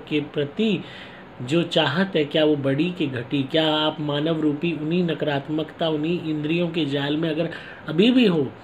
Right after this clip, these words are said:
वही काम, क्रोध, मद, लोभ, मोह, वही गुस्सा, वही बदले की भावना, वही लड़ाई, वही झगड़ा, वही दूसरे का अहित चाहना, अगर अभी भी उन सब में हो, तो ईश्वर पता नहीं आपने पाया है या नहीं, ना जाने किसको देखा है,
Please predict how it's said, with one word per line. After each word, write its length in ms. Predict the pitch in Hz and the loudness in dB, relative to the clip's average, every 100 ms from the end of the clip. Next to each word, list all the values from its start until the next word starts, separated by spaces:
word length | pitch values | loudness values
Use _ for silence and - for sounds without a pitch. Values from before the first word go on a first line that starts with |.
| - - - 139 | -20 -20 -10 2
वही 260 | 165 196 | 6 6
काम, 340 | 214 175 165 170 | 4 2 2 0
क्रोध, 320 | 160 160 156 | 0 0 0
मद, 180 | 151 143 | -2 0
लोभ, 280 | 139 156 151 | 4 4 4
मोह, 220 | 147 147 | 2 2
वही 200 | 151 202 | 6 6
गुस्सा, 380 | 156 147 - 156 | 4 -2 -2 -2
वही 260 | 135 165 190 147 | 0 2 2 0
बदले 300 | 147 147 160 | -2 0 0
की 160 | 156 156 | 0 -2
भावना, 440 | 135 135 135 131 127 - - - | -2 -4 -4 -6 -8 -16 -16 -6
वही 380 | 151 196 220 185 - - - - 131 - - | 4 6 6 4 -2 -16 -20 -18 -16 -14 -4
लड़ाई, 460 | 147 160 165 156 139 127 - 151 | 0 2 4 4 2 -6 -12 4
वही 160 | 185 | 4
झगड़ा, 400 | 185 165 147 143 127 | 6 2 0 0 -2
वही 240 | 135 165 | 0 2
दूसरे 320 | 180 165 165 160 | 4 2 0 -2
का 100 | 156 | -2
अहित 340 | 135 143 160 | 0 -2 -2
चाहना, 420 | - 147 131 131 131 - - - - - - - | -6 -4 -4 -6 -10 -14 -20 -20 -20 -20 -20 -4
अगर 180 | 160 170 | 4 6
अभी 200 | 160 190 | 6 4
भी 120 | 202 | 6
उन 140 | 208 185 | 4 4
सब 200 | 185 165 | 4 4
में 200 | 170 180 | 4 2
हो, 360 | 160 160 180 151 - - - - - - - | 4 2 0 -2 -14 -20 -20 -20 -20 -20 0
तो 60 | 180 | 4
ईश्वर 480 | 175 156 - 175 165 - - - - | 6 4 4 4 4 0 -16 -20 -6
पता 240 | 156 147 170 | -4 4 4
नहीं 200 | 156 156 | 4 0
आपने 240 | 147 156 | 0 -2
पाया 340 | 147 147 135 151 151 | -2 -2 0 0 2
है 120 | 147 | 2
या 100 | 143 | 2
नहीं, 340 | 139 143 139 | 2 0 -2
ना 160 | 131 143 | -2 0
जाने 260 | 135 135 143 | 0 0 0
किसको 360 | 143 143 156 | -4 -4 -2
देखा 320 | 139 131 131 | 0 0 -2
है, 220 | 131 139 | -4 -4